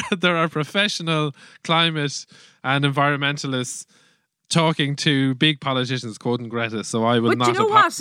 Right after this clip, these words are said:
Speaker 2: That
Speaker 1: I will
Speaker 2: just
Speaker 1: not
Speaker 2: actually goes back
Speaker 1: apologize.
Speaker 2: to, to the power of the individual as well. Like, you know,
Speaker 1: Yeah.
Speaker 2: we were just saying, like, without, you know, like, as individuals, we actually do.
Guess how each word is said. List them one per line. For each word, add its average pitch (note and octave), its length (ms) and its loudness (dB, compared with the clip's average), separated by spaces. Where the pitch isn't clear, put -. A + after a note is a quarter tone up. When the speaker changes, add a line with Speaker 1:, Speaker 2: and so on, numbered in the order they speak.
Speaker 2:
That F4 120 4
Speaker 1:
I F#3+ 140 4
will F3+ 120 2
Speaker 2:
just E3 100 2
Speaker 1:
not D#3 100 4
Speaker 2:
actually C3 200 0
goes - 240 4
back - 120 0
Speaker 1:
apologize. - 320 -4
Speaker 2:
to, D4+ 420 4
to C#4+ 300 2
the A3 60 -2
power C4 260 4
of G#3+ 80 -4
the B3+ 120 0
individual A3+ 540 0
as F#3+ 100 -4
well. A#3+ 200 2
Like, A3 380 -4
you C4 80 0
know, D4 100 4
Speaker 1:
Yeah. D4+ 60 2
Speaker 2:
we D#4 100 2
were D4 100 0
just D4 200 -4
saying, C4+ 480 2
like, A#3 220 0
without, A#3 340 0
you C4+ 100 -2
know, A#3 280 2
like, - 340 -2
as F#4 200 4
individuals, C4 680 0
we C4 160 2
actually A#3+ 440 -2
do. G3+ 520 0